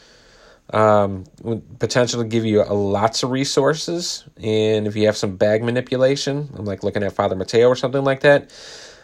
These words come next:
um, to, to, um, you know, not draw any of those special symbols,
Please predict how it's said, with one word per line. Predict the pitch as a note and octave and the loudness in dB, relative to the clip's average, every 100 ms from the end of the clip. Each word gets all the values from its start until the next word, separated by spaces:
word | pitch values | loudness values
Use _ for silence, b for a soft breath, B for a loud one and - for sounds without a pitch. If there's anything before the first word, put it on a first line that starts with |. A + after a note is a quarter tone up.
| B - | B -2
um, | G#2 G2+ G2 F#2+ - _ _ _ _ | 2 4 2 -2 -14 _ _ _ _
to, | - G2 | -2 -2
to, | F2 - G2+ G2 | -2 -8 -4 0
um, | G2 F#2+ F#2+ - - _ _ _ _ - | 2 2 0 -8 -16 _ _ _ _ -10
you | A2+ | -4
know, | G#2 F#2+ | -2 -2
not | G2 G#2+ G#2+ G#2+ G#2+ | -4 0 0 0 -2
draw | A#2+ A#2+ A#2+ | 2 4 4
any | A#2+ | 0
of | |
those | A#2+ | -2
special | - A#2+ B2 | 0 -2 -2
symbols, | - B2+ C#3+ D3 - | -4 -2 -2 -4 -6